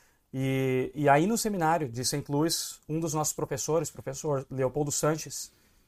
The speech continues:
ele chamou dois pastores negros da Igreja Luterana da L C M S pra uma conversa, online, né, pra um, tipo um programa, tipo um podcast, mas com vídeo, né? E, e ele queria ouvir desses pastores negros o que que eles viam. Eu ouvi aquela conversa na época e, e me marcou bastante.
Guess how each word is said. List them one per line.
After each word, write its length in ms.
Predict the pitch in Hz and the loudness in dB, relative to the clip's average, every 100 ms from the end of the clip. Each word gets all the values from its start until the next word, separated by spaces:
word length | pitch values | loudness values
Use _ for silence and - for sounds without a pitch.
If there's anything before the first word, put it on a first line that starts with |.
| _ 143 | _ -2
ele 400 | 139 143 139 131 | 0 0 0 0
chamou 320 | 165 151 170 | 2 4 4
dois 300 | 156 208 - | 2 2 0
pastores 840 | 208 196 - 170 175 147 - - - | -2 -2 -2 -2 -2 -4 -8 -12 -10
negros 720 | 143 151 165 131 - - - - | -2 -2 -2 -4 -6 -10 -12 -2
da 100 | 131 | 0
Igreja 240 | 123 131 | 0 -2
Luterana 400 | 127 123 120 120 | -4 -2 -2 0
da 80 | 117 | 0
L 120 | 123 | 0
C 140 | - 127 | 0 -4
M 120 | 120 | -6
S 140 | 127 | -6
pra 100 | 139 | -6
uma 100 | 131 | -6
conversa, 560 | 123 135 127 127 - - _ _ _ - | -2 0 2 2 -2 -10 _ _ _ -4
online, 420 | 127 143 156 160 | 2 6 6 4
né, 140 | 110 117 | -2 -4
pra 120 | 117 | -6
um, 200 | 104 98 113 - | -6 -10 -14 -14
tipo 180 | 180 240 | -8 -6
um 60 | |
programa, 360 | 269 233 247 156 | -2 2 2 2
tipo 160 | - 254 | -2 0
um 60 | |
podcast, 460 | 247 - 185 147 - | 0 2 2 2 0
mas 100 | 117 | -8
com 160 | 165 | -4
vídeo, 280 | 147 160 117 | 2 2 2
né? 180 | 104 147 - - - _ _ _ | -4 -8 -14 -20 -20 _ _ _
E, 100 | 165 190 | -4 6
e 120 | 175 | 8
ele 100 | 175 | 8
queria 200 | 190 185 | 8 8
ouvir 180 | 165 190 | 6 4
desses 340 | 175 208 208 | 2 2 0
pastores 540 | - 202 - 180 175 151 | -2 -2 -2 -2 0 0
negros 640 | 147 156 156 160 - - _ | 0 0 -2 -6 -8 -14 _
o 60 | - | -8
que 140 | 165 | -6
que 80 | 160 | -2
eles 200 | 156 117 | -2 -2
viam. 280 | 123 123 101 _ _ _ - _ | -4 -6 -8 _ _ _ -20 _
Eu 100 | 147 | 2
ouvi 200 | 156 160 | 4 4
aquela 200 | 233 214 | 2 2
conversa 480 | 185 165 151 170 - | 0 4 6 6 4
na 100 | 135 | 0
época 360 | 131 147 - 131 | 0 0 -2 -4
e, 40 | |
e 280 | 127 139 127 | -4 -4 -4
me 340 | 131 135 127 | -2 -2 -2
marcou 420 | 120 123 120 147 151 | -2 0 0 2 2
bastante. 600 | 147 - 139 151 - | 4 2 0 -2 -8